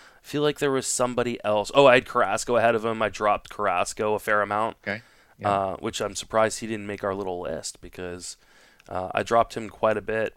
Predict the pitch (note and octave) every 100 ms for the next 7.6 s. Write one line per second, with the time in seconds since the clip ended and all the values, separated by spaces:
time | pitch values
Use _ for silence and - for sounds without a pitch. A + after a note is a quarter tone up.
0 | _ G2 - G2+ G2 F2 G2 F#2+ F#2 -
1 | G#2+ E2+ - F2 F2 G2+ G2 F#2+ F#2 G2
2 | F#2+ F2+ F2+ F2 F#2 - G2+ G2 F2+ -
3 | - - - _ _ F#2+ F#2 F#2 - B2
4 | A2 A2 A2+ - - - C2+ B1+ A#1 -
5 | - - A2 G#2+ G#2+ G#2 A2+ A2 A2 A2
6 | B2 A2 G2+ G2 - A2 A2+ A2 A2+ C#3+
7 | D3+ - G#2 G2 F2